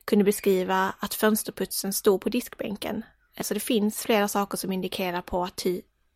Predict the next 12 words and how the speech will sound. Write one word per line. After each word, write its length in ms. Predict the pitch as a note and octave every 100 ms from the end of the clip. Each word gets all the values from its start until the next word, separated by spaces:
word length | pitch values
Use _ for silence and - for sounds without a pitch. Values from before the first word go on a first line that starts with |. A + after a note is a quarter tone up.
| -
som 420 | - G3 F3+ D#3+ _ -
indikerar 460 | G#3+ G3+ G#3+ F3+
på 340 | F#3 G3+ F#3 G#3+ -
att 440 | - - - -
Gerd 380 | G3 - - -
ska 200 | - -
ha 100 | F#3+
varit 200 | F#3 -
igång 260 | - F#3 F#3
och 80 |
putsat 240 | - - G3
fönster. 460 | A3+ G#3 - -